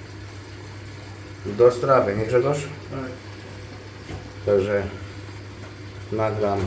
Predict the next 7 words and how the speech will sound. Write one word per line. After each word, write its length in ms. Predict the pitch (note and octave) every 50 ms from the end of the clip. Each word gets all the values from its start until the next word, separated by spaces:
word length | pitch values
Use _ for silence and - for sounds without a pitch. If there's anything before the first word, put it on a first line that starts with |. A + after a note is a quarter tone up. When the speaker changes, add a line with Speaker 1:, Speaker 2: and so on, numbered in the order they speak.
| G2 -
Speaker 1:
Państwu 640 | G2+ G2+ G2 G2 G2 G2 - - - G2 G2 F#2 F#2 - - - - - - - - - - - - - - - - - - - - - - - - - - - - - - G2+ F#2+
giełdę 560 | G2+ G#2+ G#2 G2+ G2 F#2+ G2 G2+ F#2+ F#2+ F#2 F#2 - - - - G2
akwarystyczną 920 | F2+ - - G#2+ G2 G2 F#2 F2+ - - G2+ F#2+ G2 - F#2+ F#2 F#2 F2+ F2+ - - - - - - - - - - - - - - - - - - -
w 60 | G2 G#2
Ostrawie. 540 | A2 - - B2 B2 A#2 G#2+ F2+ F2 D#2+ D2+ - - - - - - - - - - - - - - - - -
Także 220 | A#2+ B2 C3+ C3+
dobrze, 380 | C#3+ D3 A#2+ A#2 G#2+ G#2+ G2+